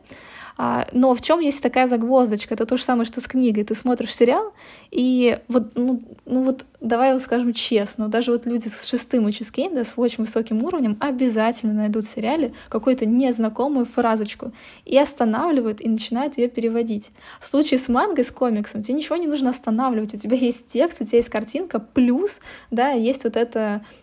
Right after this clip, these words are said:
э, изображение, на котором ты можешь подумать, а что же он, он имел в виду. Также вот, э, манга чем хороша? Тем, что когда ты начинаешь переводить ее, даже когда ты преподаватель, даже когда у тебя высокий уровень, ты понимаешь, что,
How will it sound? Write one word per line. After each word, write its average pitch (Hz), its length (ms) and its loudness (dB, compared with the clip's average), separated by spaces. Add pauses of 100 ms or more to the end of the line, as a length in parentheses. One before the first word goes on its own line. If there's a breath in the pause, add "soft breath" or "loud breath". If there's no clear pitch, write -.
(120)
э, 220 220 -2
изображение, 233 520 0
на 240 100 0
котором 254 300 -2
ты 233 80 -4
можешь 233 220 -4
подумать, 214 460 0
а 208 60 -10
что 262 280 0
же 262 100 0
он, 226 160 -4
он 226 200 0
имел 226 300 0
в 220 60 -4
виду. 226 300 -4 (280 loud breath)
Также 254 280 2
вот, 226 160 0
э, 220 520 -2
манга 233 340 0
чем 226 280 -2
хороша? 220 380 -6
Тем, 226 200 -6
что 220 280 -4 (380 loud breath)
когда 226 280 -2
ты 226 120 -2
начинаешь 220 360 -2
переводить 226 520 0
ее, 226 240 0 (360)
даже 262 320 2
когда 226 220 0
ты 226 100 -8
преподаватель, 214 560 -2
даже 226 200 -2
когда 214 160 -6
у - 20 -4
тебя 214 120 -10
высокий 226 460 -2
уровень, 214 300 -2
ты 220 100 -6
понимаешь, 226 420 -2
что, 226 240 -4